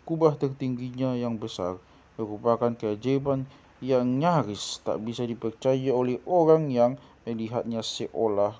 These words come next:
kata Prokopius, kubah itu tidak bertengger di atas dasar yang keras, melainkan menaungi kubah di bawah, menaungi ruang di bawahnya, di bawahnya seperti digantung langsung dari surga.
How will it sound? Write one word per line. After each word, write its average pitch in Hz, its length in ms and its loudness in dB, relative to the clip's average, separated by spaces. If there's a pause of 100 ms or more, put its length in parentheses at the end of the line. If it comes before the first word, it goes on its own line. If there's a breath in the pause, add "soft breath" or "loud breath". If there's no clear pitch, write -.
(160)
kata 101 320 -6
Prokopius, 110 800 -6 (640 soft breath)
kubah 165 240 8
itu 151 320 2
tidak 147 240 0
bertengger 139 560 0
di 131 160 -2
atas 135 560 4
dasar 127 400 2
yang 113 240 -2
keras, 113 560 0 (680 soft breath)
melainkan 123 420 4
menaungi 120 640 4
kubah 151 400 2
di 131 80 -8
bawah, 117 240 2
menaungi 123 480 2
ruang 156 240 0
di 139 80 -2
bawahnya, 127 480 4
di 127 160 -4
bawahnya 127 400 4 (400 soft breath)
seperti 139 460 -2
digantung 131 680 2
langsung 135 400 -2
dari 110 240 0
surga. 110 560 -6